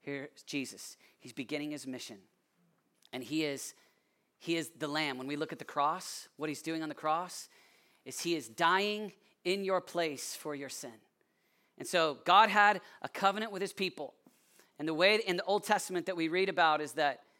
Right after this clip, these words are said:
in this temple system, they would take a lamb and they would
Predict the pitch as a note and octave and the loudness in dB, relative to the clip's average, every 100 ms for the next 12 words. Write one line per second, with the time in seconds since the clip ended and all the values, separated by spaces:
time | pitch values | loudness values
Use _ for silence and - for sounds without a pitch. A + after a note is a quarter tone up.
0 | _ _ _ _ _ _ - G3 G3 - | _ _ _ _ _ _ -4 0 2 0
1 | - _ _ - A3+ G#3 G#3 - G#3 - | -6 _ _ -4 -2 -2 -2 -2 -4 -4
2 | F3+ D#3 C#3 _ _ _ _ _ _ _ | -4 -6 -8 _ _ _ _ _ _ _
3 | - G3 G3+ A3+ G#3+ G#3 G3+ D3+ A#2+ _ | -2 0 2 4 6 6 6 4 -2 _
4 | _ _ _ _ _ _ _ _ _ - | _ _ _ _ _ _ _ _ _ 0
5 | F#3 F#3+ F#3+ | 4 4 4